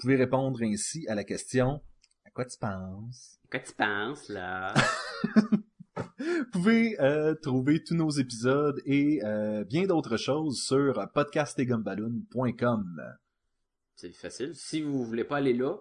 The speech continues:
Speaker 2: ben, je vous invite à aller sur notre Facebook. On a une page de fans. C'est facile. Juste écrire Podcast Gumballoon dans Facebook, là. C'est comme, ah, ou écrire Facebook slash Podcast Gumballoon. Tu peux faire les deux. Tu peux trouver deux onglets,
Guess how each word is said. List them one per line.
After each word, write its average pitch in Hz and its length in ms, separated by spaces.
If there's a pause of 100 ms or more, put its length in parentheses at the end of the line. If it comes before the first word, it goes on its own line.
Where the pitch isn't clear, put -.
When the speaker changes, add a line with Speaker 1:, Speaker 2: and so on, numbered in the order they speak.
(440)
Speaker 2:
ben, 95 140
je 98 120
vous 101 120
invite 107 240
à 107 40
aller 104 120
sur - 220
notre 110 180
Facebook. 95 540
On 107 100
a 107 60
une 95 100
page 117 360
de 95 120
fans. 120 300 (340)
C'est 95 220
facile. 110 400
Juste 113 180
écrire 110 220
Podcast 107 380
Gumballoon 95 400
dans 98 120
Facebook, 98 460
là. 151 100
C'est - 80
comme, - 180
ah, 196 320
ou 107 220
écrire 117 380
Facebook 107 540
slash 101 380
Podcast - 360
Gumballoon. 107 420 (680)
Tu - 80
peux 120 100
faire 120 180
les 110 160
deux. 110 260
Tu - 100
peux 123 120
trouver 120 380
deux 151 160
onglets, 113 480